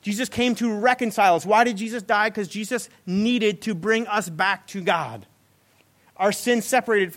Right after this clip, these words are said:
us, and we are outside the garden. And to this day, until God creates the new heavens and the earth, we still do not get to experience life on earth in God's presence. But God has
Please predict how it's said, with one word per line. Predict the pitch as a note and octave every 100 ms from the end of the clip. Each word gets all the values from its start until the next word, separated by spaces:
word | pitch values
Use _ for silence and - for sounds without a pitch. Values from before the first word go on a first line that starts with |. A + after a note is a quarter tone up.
| -
us, | F3 F3+ - - -
and | F#3 G3
we | A#3+
are | A3+
outside | A#3 A3+ - G#3+ G#3+
the | G3+
garden. | G3 F#3+ D3+ - -
And | G3+ G3
to | A3
this | G3+ E3+
day, | D#3+ A3+ B3 F#3+ F#3+ F#3+ - - _ -
until | F#3+ F#3+ G#3+ G#3+ G#3+ G#3+ D3
God | A3 A3+ A3 G#3 - _
creates | - A3 A#3 A3 -
the | G#3
new | G#3 A3
heavens | A3 G#3+ G#3+
and | G#3+ G#3
the | G3
earth, | A3+ B3 G3 F3+ - _ _ _ _ _ G3
we | B3
still | - - - E4 F4 G3 A2 G2+ _ - - _ _ _ _ _ _ _ _ _ _ -
do | F#3+
not | G#3+ G#3+
get | A3+
to | G#3+
experience | G3+ G3 - - B3+ A#3 E3 D#3+ -
life | F#3 G#3+ B3 - -
on | G#3 G3+ -
earth | G#3 F3+ F#3 -
in | G3 F3+
God's | F#3 F#3 D#3
presence. | - A#3 C#3+ A2 - -
But | D#3+
God | G3 G#3+ A3
has | G3+ G#3+